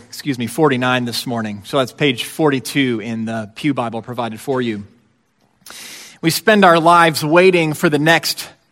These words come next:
the next thing, waiting for the next school year or the next graduation. Too many graduations in life these days. We may wait for the next stage, for marriage, for children, for grandchildren.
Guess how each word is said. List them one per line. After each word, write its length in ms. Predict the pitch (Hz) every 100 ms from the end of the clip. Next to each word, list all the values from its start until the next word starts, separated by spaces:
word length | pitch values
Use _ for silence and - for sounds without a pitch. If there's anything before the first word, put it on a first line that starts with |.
| _ _ _ _
the 80 | -
next 320 | 151 175 -
thing, 560 | - - 208 185 131 101 - _ _ -
waiting 380 | 147 160 180 175
for 160 | - 180
the 100 | 156
next 300 | 165 165 -
school 420 | - - 202 185
year 320 | 160 147 135
or 180 | 135 139
the 80 | 131
next 440 | 143 147 - - - _ _ _ - _ _
graduation. 1000 | - 143 143 135 135 139 143 - 107 95 -
Too 140 | 196
many 160 | 190 165
graduations 1040 | 147 151 135 131 131 120 113 95 95 -
in 180 | 110 107
life 300 | 107 104 -
these 220 | 101 -
days. 480 | 104 95 95 - - _ _ _ - _
We 140 | 147
may 160 | 170 180
wait 380 | 160 156 180 170
for 100 | 185
the 80 |
next 280 | 175 190 190
stage, 840 | - - 208 208 175 123 101 -
for 260 | - - 143
marriage, 560 | 135 165 180 123 104 -
for 140 | 127
children, 440 | - 185 190 165
for 140 | 123 143
grandchildren. 880 | 143 165 196 185 - 120 110 104